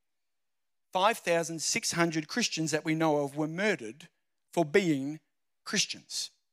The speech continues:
your brothers and sisters. A further six thousand were imprisoned,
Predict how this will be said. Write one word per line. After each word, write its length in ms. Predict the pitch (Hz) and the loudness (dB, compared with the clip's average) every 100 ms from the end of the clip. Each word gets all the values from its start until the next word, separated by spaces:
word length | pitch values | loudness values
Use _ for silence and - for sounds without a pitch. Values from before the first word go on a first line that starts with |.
| _ _ _ - | _ _ _ -4
your 120 | 196 | 2
brothers 320 | 165 165 170 | 2 2 -2
and 100 | 214 | -6
sisters. 480 | - 180 - - - _ _ _ _ _ _ _ _ _ - | -6 -8 -10 -14 -14 _ _ _ _ _ _ _ _ _ -2
A 60 | |
further 300 | - 226 202 | 6 8 8
six 340 | 190 - 320 - | 4 4 2 6
thousand 420 | 185 156 156 156 | 8 8 6 2
were 120 | 156 | 0
imprisoned, 580 | 156 - 226 139 95 | -2 -2 -4 -4 -8